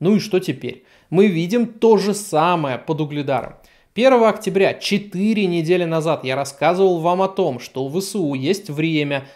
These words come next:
на подготовку обороны к северо-востоку. И оно было минимум две недели. Да, конечно, в сложных условиях, фронт совсем недалеко,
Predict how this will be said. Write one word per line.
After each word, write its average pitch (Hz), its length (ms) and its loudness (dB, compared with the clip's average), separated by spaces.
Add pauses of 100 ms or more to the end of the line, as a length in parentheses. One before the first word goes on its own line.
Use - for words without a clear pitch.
(120)
на 147 80 -6
подготовку 180 640 -2
обороны 165 640 2
к 147 60 -12
северо-востоку. 185 960 -4 (260)
И 135 100 -2
оно 208 220 4
было 185 460 2
минимум 139 580 0
две 131 260 -4
недели. 214 520 -4 (440)
Да, 131 320 4
конечно, 135 600 -2
в 214 80 -6
сложных 147 540 -2
условиях, 170 440 -2
фронт 170 320 -4
совсем 156 320 -4
недалеко, 160 600 -2